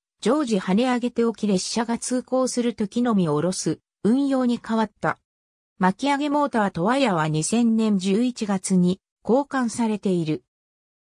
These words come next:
また下降する時の最後の一メートルほどは手動で操作していたが、この交換の時に完全自動化されている。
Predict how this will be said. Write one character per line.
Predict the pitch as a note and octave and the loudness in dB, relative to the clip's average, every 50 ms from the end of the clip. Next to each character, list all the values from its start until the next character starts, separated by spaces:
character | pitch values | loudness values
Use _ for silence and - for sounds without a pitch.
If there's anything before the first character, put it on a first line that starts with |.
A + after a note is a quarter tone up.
| _ - | _ -4
ま | F#3 F#3 G3+ | -2 -2 0
た | - D#4 D#4 | 0 -2 -2
下 | - B3 A#3+ | -4 -6 -4
降 | - - C#4 D4 | -2 -2 -2 -2
す | D4 - D4 | -2 -4 -4
る | C#4 C#4+ C#4 | -4 -4 -4
時 | - C4+ - - C4 | -4 -6 -2 0 0
の | A#3 G#3 F#3+ | 0 0 -2
最 | - - C4 D#4+ D4+ | -2 -4 -4 -2 -2
後 | B3 A3+ G3 | 0 2 2
の | G3+ G3 F#3 | 2 2 0
一 | F#3 - - A#3+ | 0 -2 0 0
メ | A3 G#3+ B3 C4 | 2 2 2 0
ー | B3+ | -2
ト | - - B3+ B3 | -2 -2 -2 -2
ル | B3+ B3+ | -2 -2
ほ | - - A3 | -2 -2 0
ど | G3 F#3+ E3 | 0 0 0
は | D#3 D3+ - _ _ _ _ - - | 0 0 -2 _ _ _ _ -16 -6
手 | - F3+ F3 | -4 -2 0
動 | G3 B3+ C#4 C#4 | 2 2 2 0
で | C4+ C#4 | 0 -2
操 | C4+ - D#4 D4 | -2 -2 -2 -2
作 | C#4 - A3 | 0 -2 -2
し | G3 - | -2 -2
て | - A3 G3+ | -2 -2 0
い | F#3+ F#3 | 0 0
た | - F3+ E3 | -2 -2 0
が、 | E3 D#3+ D#3 - _ _ _ _ _ | 0 0 -2 -4 _ _ _ _ _
こ | - G3 G3+ | -2 0 2
の | A3+ C4+ - | 2 0 2
交 | - C#4 C#4+ | 2 2 2
換 | C#4 - - C4 C4+ C4+ | 2 0 -2 -2 -2 -2
の | C4+ C4+ C4+ B3+ | -2 -4 -4 -2
時 | - B3+ B3 - A3+ | -2 -2 0 0 0
に | G3+ D#3+ | 0 0
完 | - - D#3+ F3+ A3 B3 | -2 -2 0 0 0 0
全 | - C#4+ C#4+ C#4 C4+ | -2 -4 -4 -2 -4
自 | B3 C4 | -4 -2
動 | B3 B3 A#3+ A#3 G#3+ | 0 0 0 -2 -2
化 | - B3+ | -6 -6
さ | - - A#3 | -4 -2 -2
れ | A3 G#3+ G3+ | -2 -2 -2
て | - G3+ | -2 -2
い | F#3 F3 E3 | 0 0 0
る。 | D#3 D3+ - | -2 -4 -6